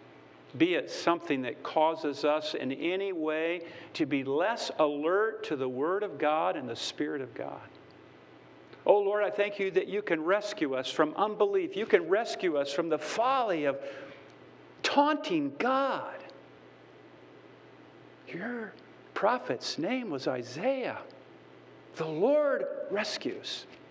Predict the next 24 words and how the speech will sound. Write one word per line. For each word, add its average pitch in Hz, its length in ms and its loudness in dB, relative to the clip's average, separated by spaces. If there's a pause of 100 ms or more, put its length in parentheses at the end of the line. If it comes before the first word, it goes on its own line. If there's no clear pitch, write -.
(520)
And 143 100 -4
Lord, 160 160 0
we 175 140 2
take 175 400 -2
great 180 420 2
delight 127 460 0
in 117 140 -4
that. 113 380 -6 (520)
And 160 100 4
I 175 60 6
pray 170 300 4
for 160 200 0
any 170 220 0
that 147 100 2
are 131 80 2
here 160 280 0
this - 280 -4
morning, 160 380 0 (300)
present 180 540 0 (100)
or 127 140 2
watching 143 420 0
online 151 580 0
or 120 120 -2
who 151 280 -2